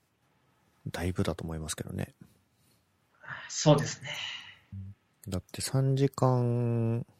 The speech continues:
Speaker 1: が六十分、百八十分で、二百十分でしょ？二百十分を四十二点一九五であるから、だから五分切るぐらいで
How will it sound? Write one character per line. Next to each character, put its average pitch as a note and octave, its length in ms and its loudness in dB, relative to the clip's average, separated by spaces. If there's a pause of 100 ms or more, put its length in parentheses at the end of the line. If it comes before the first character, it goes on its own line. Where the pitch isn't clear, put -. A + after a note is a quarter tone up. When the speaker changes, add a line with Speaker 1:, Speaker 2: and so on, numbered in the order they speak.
(1300)
Speaker 1:
が G#2+ 280 6
六 A2 180 0 (800)
十 A2+ 140 0
分、 - 200 -6
百 - 260 -4
八 A#2 300 2
十 A2+ 180 4 (260)
分 E2 380 0
で、 G2+ 440 4 (400)
二 A2+ 100 0
百 D3 320 4
十 C#3+ 160 6 (280)
分 D2+ 200 -2
で C#2+ 80 -6
し - 120 0
ょ？ F3 160 6 (600)
二 C3+ 100 2
百 C#3+ 180 2
十 D#3 120 6
分 G2 340 4
を F#2+ 80 4
四 G#2+ 180 6
十 F2+ 120 2
二 F2+ 140 2
点 E2+ 120 0
一 - 140 -2
九 F#2+ 120 0
五 E2+ 140 0
で D#2+ 100 0
あ D2+ 120 0
る D#2+ 180 -6
か D2+ 160 -4
ら、 D#2 320 -2 (2000)
だ - 100 -6
か - 80 -6
ら G2+ 80 0
五 C#3+ 180 6
分 G2 240 4
切 - 160 8
る A#2+ 100 12
ぐ A#2 100 10
ら F2 120 8
い D2+ 80 2
で D2 220 -2